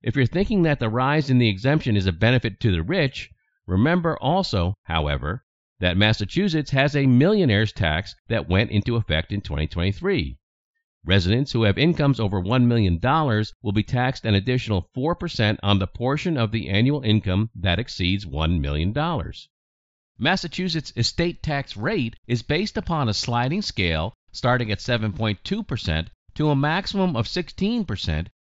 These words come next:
depending upon the size of the estate over the exemption amount.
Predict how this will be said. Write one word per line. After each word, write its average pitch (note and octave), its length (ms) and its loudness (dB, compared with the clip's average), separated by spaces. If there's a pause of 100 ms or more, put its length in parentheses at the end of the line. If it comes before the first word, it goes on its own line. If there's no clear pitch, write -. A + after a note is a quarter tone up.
(160)
depending D3+ 460 -2
upon B2+ 400 -2
the G2 100 -2
size A2+ 480 0
of F3 120 -4
the F3+ 100 -6
estate G#2 540 -4
over G#2+ 260 0
the B2+ 160 -2
exemption E2 500 -4
amount. C#3+ 460 -4